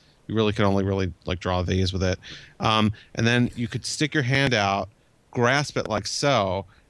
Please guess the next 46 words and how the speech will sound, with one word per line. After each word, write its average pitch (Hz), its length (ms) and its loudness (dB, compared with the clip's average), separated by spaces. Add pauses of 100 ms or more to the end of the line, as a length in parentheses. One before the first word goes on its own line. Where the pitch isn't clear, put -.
(140)
and 110 160 -2
then 110 100 0
drag 117 540 2
the 120 80 -4
virtual 113 400 -2
vase 110 360 2
in 104 120 -4
front 113 280 0
of 107 100 -2
your 107 120 -2
face 107 640 -2 (320)
like 104 140 -4
a 113 40 0
real 110 240 2
object. 107 600 -2
And 117 400 0 (280)
if 101 160 -6
someone 135 300 0
else 131 400 0
who - 80 -6
was 113 160 -2
not 113 200 0
wearing 135 180 0
the 127 80 -6
glasses 135 360 0
grabbed 135 280 0
it 127 80 -4
with 135 100 -4
their 135 140 2
hand, 143 340 2 (260)
it 117 100 2
would 113 160 2
be 113 100 2
just 110 260 -2
as 98 100 -4
good 113 200 2
because 101 300 -2
it 95 80 -4
recognizes 101 580 0
anyone's 101 320 0
hand, 95 260 0
whether 98 160 -2
it's 95 140 -6
yours 95 200 -2
or 95 80 0
not. 101 340 4